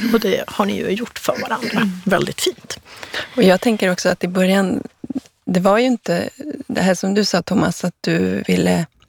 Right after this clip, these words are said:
Speaker 3: komma med råd och tips utifrån alla dina erfarenheter. Det var, i den, vi var ju inte mottagliga då, utan det,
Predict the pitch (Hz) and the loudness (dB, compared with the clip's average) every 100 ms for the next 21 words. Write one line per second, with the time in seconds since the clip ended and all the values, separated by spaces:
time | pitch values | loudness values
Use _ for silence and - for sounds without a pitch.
0 | _ - 180 175 185 196 202 190 180 185 | _ -2 2 2 -2 -8 -8 -2 2 2
1 | 180 185 - 175 - - 180 - 170 185 | 2 0 -2 -4 -6 -2 -2 0 -2 0
2 | 196 190 240 - 190 202 185 196 202 196 | 0 -2 -4 -2 2 2 4 4 4 0
3 | 196 196 185 - - - - - - - | -4 -2 -4 -2 -6 -6 -20 -20 -18 -20
4 | - _ - 196 190 - - - - 202 | -20 _ 0 4 4 2 0 -2 0 2
5 | 170 185 208 208 202 190 214 220 185 185 | 4 6 4 2 0 2 4 2 2 0
6 | 185 - 226 240 240 220 180 - - - | 0 -2 -4 0 0 2 2 0 0 -4
7 | - 247 - 196 190 190 196 | -8 -10 -4 -2 2 2 2